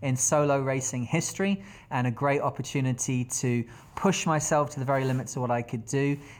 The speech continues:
and, and, and reconfirm myself in the, in the, in, uh, stamp it in adamantium that however bad things get, as long as you still got yourself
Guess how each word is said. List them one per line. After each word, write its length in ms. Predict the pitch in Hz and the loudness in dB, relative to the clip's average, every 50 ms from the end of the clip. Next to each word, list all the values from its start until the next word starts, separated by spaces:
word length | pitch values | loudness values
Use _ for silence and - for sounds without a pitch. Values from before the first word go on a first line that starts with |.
| - - | -6 -2
and, 360 | 127 123 123 123 120 120 - - - | 0 2 2 2 2 0 -2 -2 0
and, 300 | 123 123 120 123 123 - - | 0 2 2 0 -2 -4 -2
and 340 | 131 127 123 123 123 117 - - - - - - - | -2 -2 0 -2 -2 -6 -8 -14 -20 -20 -20 -12 -6
reconfirm 880 | 147 139 139 156 175 190 180 - - 175 160 - - 165 156 151 147 | -2 0 2 4 4 4 4 4 2 2 2 2 2 2 2 4 4
myself 500 | 135 127 123 - - - 123 123 117 - - | 2 0 0 0 0 0 0 0 0 -2 -2
in 160 | 143 131 127 | 0 0 2
the, 140 | 131 131 131 - - | 2 0 0 -2 -2
in 140 | 151 131 | -2 0
the, 120 | 131 135 - - | 0 -2 -2 -2
in, 280 | 143 135 127 127 117 - - - - - - - - 143 | -2 -2 -2 -2 -4 -8 -14 -20 -20 -20 -20 -10 -8 -6
uh, 40 | 139 123 - | -6 -6 -6
stamp 540 | - - - - - 202 185 180 180 170 - | -4 -2 -2 -2 0 0 0 0 0 0 2
it 120 | 175 156 160 | 0 2 2
in 220 | - 147 139 147 143 | 0 -2 -2 -2 -2
adamantium 880 | - 165 160 160 156 156 151 151 151 151 - - 143 123 117 117 117 | 0 2 2 4 4 4 4 4 2 0 0 0 0 0 -2 -2 -2
that 320 | 120 127 123 120 113 - - - - - - - | 0 2 2 2 0 -2 -10 -20 -20 -20 -14 -10
however 500 | - - - 139 135 - 160 151 143 156 | -6 -2 0 0 0 2 2 2 4 4
bad 340 | 147 143 139 139 139 131 - | 4 4 4 4 2 2 0
things 280 | 147 143 139 139 131 - | 0 0 0 -2 -4 -2
get, 460 | - 143 139 156 - - - - - - - - - - - - - - - - | 0 2 2 2 2 0 -6 -18 -20 -20 -20 -20 -20 -20 -20 -20 -20 -20 -10 -6
as 120 | - 117 113 | -2 0 2
long 180 | 131 139 147 | 2 4 4
as 80 | 143 123 | 2 2
you 60 | 127 | 0
still 240 | - - - 143 139 | 0 0 2 2 2
got 160 | 127 131 98 | 2 0 -2
yourself 520 | 123 - - 147 143 151 160 - - - | -2 -2 0 2 4 4 2 0 -4 -10